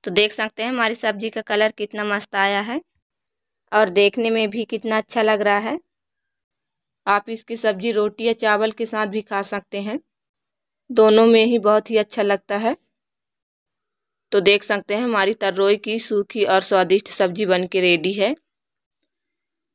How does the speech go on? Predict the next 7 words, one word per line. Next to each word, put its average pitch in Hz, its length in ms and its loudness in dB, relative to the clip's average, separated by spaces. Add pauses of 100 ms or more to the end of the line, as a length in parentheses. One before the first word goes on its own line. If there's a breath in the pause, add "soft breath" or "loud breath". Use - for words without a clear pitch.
(100)
तरोई 214 360 2
की 240 140 -2
रेसिपी 208 460 2
आप 202 180 2
सबको 208 340 -8
कैसी 202 380 -2
लगी? 208 360 -2